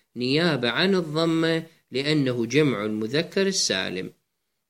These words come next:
نلاحظ القيود متوفرة، المخلفون اسم يدل على أكثر من اثنين مثل الثلاثة والأكثر، موجودة زيادة في آخره اللي هي الواو والنون،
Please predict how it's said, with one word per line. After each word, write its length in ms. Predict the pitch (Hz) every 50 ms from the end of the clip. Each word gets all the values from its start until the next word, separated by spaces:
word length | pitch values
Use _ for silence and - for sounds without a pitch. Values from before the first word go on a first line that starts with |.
| -
نلاحظ 500 | 143 151 165 165 196 226 226 226 220 196
القيود 540 | 202 180 180 190 180 190 208 214 220 202 180
متوفرة، 800 | 180 185 180 185 190 196 214 220 220 - 127 110 104 101 - - _ _ _ _ _ _ _ -
المخلفون 800 | 127 143 165 170 160 - 180 175 175 175 185 180 185 202 214 208
اسم 460 | 196 - 196 185 - - 147 143 151 147 - - - _ _ _ _ _ _ _ _ _ -
يدل 300 | 135 151 151 170 185 175
على 320 | 165 175 180 180 170 185
أكثر 280 | 208 208 - 220 208 185
من 220 | 175 165 151 127
اثنين 500 | 135 143 139 - 135 127 123 120 117 117
مثل 200 | - 120 - 120
الثلاثة 540 | 113 113 - - 117 117 127 143 147 151 165
والأكثر، 640 | 160 165 160 156 - 165 160 - - 123 120 127 131 - _ _ _ _ _ _ _ _ _ _ _ _ _ _ _ _ _ -
موجودة 540 | - 156 170 165 156 156 202 220 208 220 214
زيادة 440 | 196 190 202 196 196 196 196 196 185
في 220 | 185 185 175 147
آخره 760 | - 147 156 156 156 - 160 160 147 139 135 131 135 120 110 104 -
اللي 220 | 113 110 113 117
هي 100 | 123 113
الواو 300 | 113 113 117 127 127 131
والنون، 540 | 143 151 160 165 170 190 220 208 175 156 156